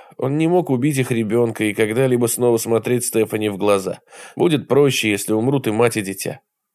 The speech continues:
И Кэти тоже. Если он не убьет ее, она найдет его и на краю земли.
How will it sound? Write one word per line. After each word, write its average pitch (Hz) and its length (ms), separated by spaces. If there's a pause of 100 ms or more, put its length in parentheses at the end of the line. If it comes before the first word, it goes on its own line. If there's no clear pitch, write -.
(120)
И 104 160
Кэти 143 340
тоже. - 460 (520)
Если 135 340
он 131 160
не 131 100
убьет 135 440
ее, 127 540
она 131 240
найдет 139 400
его 120 200
и 123 140
на 120 120
краю 123 320
земли. 120 500